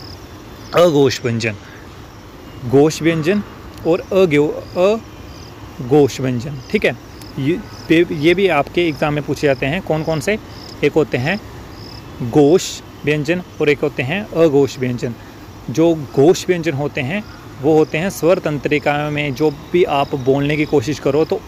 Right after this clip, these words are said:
उनमें स्वर तंत्रिकाओं में आपकी कंपन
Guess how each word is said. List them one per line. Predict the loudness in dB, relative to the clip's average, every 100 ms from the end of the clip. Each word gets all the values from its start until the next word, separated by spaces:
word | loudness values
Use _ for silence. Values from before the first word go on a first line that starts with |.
| -4
उनमें | -2 0 -2
स्वर | 0 0 0
तंत्रिकाओं | -2 -2 -2 -2 -2
में | -2 -4 -8 -18 -6
आपकी | 0 0 0 -2 -2 -4 -8 -2
कंपन | -2 0 0 0